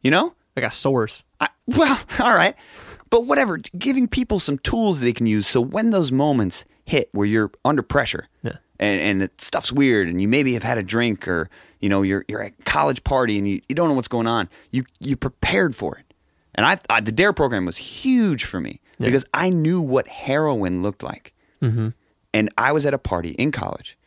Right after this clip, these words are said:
Speaker 1: We, there was a, there was a bong going around.
Speaker 2: Mm-hmm.
Speaker 1: And some dude was like, "Hey, man, you mind if I put something on that?"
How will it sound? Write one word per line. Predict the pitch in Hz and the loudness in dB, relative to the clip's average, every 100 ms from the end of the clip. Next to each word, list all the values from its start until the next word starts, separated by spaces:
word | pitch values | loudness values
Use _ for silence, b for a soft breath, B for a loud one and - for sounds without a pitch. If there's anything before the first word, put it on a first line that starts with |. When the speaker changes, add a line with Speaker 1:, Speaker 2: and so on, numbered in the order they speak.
| _ _ _ - | _ _ _ -6
Speaker 1:
We, | 104 117 - | -2 -2 -2
there | 92 | -2
was | 90 - | -2 -6
a, | - | -8
there | 90 | -8
was | 85 | -8
a | |
bong | 82 82 98 101 110 110 | -10 -6 -4 -2 -2 -2
going | 107 107 | -2 -2
around. | 95 85 90 _ _ _ - | -4 -6 -10 _ _ _ -4
Speaker 2:
Mm-hmm. | 113 107 - _ _ _ _ _ _ _ _ - | -4 -4 -8 _ _ _ _ _ _ _ _ -8
Speaker 1:
And | 107 104 | -6 -4
some | - 139 139 | -2 0 0
dude | 139 131 | 0 0
was | 117 | -2
like, | 98 | -2
"Hey, | 185 | 0
man, | 220 196 202 | 0 2 2
you | |
mind | 190 190 | 0 0
if | 170 | -2
I | |
put | - 202 | -2 -2
something | - 196 | 0 0
on | 202 | 2
that?" | 240 269 | 2 0